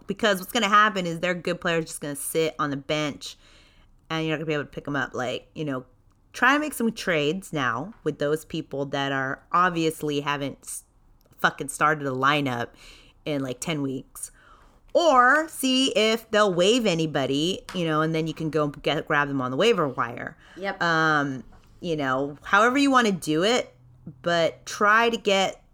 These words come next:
Speaker 1: you know, some trades in now with the people who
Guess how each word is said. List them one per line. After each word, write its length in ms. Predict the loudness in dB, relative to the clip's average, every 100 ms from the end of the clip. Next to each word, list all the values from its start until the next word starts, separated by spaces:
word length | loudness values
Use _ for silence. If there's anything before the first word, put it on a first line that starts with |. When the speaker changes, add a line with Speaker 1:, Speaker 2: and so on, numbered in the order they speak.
| _ _ _ -6
Speaker 1:
you 140 | -2
know, 220 | 0 0
some 220 | -2 -10 -10
trades 540 | -2 0 2 -2 -2
in 600 | -2 0 0 -2 -4 -6 -6
now 420 | 0 4 4 2
with 220 | -2 -4
the 80 | -6
people 500 | -8 -10 -6 -4 -4
who 260 | -4 -6